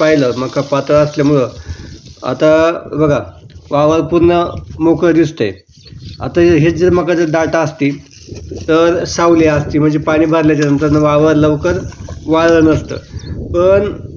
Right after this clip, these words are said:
मका पातळ झाल्यामुळं वावर लगेच सुकत आहे, कारण मका पातळ आहे आणि पाणी भरलं का लगेच सुकत आहे. त्याच्यामुळं हे जे खत आहेत याचं सुद्धा प्रमाण आता थोडंसं आम्ही कमी करू राहिले, कारण जास्त खत टाकलं तर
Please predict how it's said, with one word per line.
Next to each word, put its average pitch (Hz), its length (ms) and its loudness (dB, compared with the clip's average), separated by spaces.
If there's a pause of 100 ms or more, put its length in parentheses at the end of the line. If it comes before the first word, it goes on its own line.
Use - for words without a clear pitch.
(240)
मका 165 280 -2
पातळ 180 360 0
झाल्यामुळं 165 440 4
वावर 160 300 2
लगेच 175 260 2
सुकत 127 320 -4
आहे, 110 100 -2
कारण 143 200 -2
मका 151 300 0
पातळ 156 400 -2
आहे 135 340 -2 (280)
आणि 135 180 -6
पाणी 160 240 2
भरलं 165 280 2
का 156 80 0
लगेच 156 200 2
सुकत 147 320 -4
आहे. 117 100 -2
त्याच्यामुळं 151 580 0 (760)
हे 147 220 2
जे 170 180 2
खत 185 240 0
आहेत - 840 -6
याचं 160 380 0
सुद्धा 185 280 0
प्रमाण 175 360 2
आता 170 160 0
थोडंसं 156 320 -4
आम्ही 160 180 2
कमी 143 240 0
करू 143 160 -2
राहिले, 139 280 0 (240)
कारण 139 260 -2
जास्त 151 380 0
खत 156 180 -2
टाकलं 156 240 0
तर 151 260 2